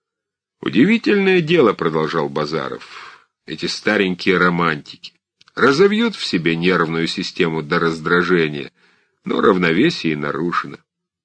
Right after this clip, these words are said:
Однако, прощай, в моей комнате английский рукомойник, а дверь не запирается. Все-таки это поощрять надо. Английские рукомойники, то есть прогресс».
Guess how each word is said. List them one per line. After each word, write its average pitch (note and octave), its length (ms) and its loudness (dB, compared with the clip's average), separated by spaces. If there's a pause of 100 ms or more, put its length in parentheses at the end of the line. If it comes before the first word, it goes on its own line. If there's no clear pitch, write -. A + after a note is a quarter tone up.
(840)
Однако, F3+ 380 2
прощай, F3+ 640 4
в D2 100 -4
моей C#3 300 4
комнате D#3+ 440 2
английский C#3 480 2
рукомойник, B2 680 2
а D#2 80 0
дверь B2+ 240 2
не A#2+ 100 -2
запирается. F#2 840 -2 (640)
Все-таки D3 520 2 (540)
это - 200 -4
поощрять A2+ 760 2
надо. G#2 440 -2 (760)
Английские F#2+ 640 0
рукомойники, F2+ 720 0
то - 120 -12
есть C#2+ 220 -12 (160)
прогресс». E2+ 800 -2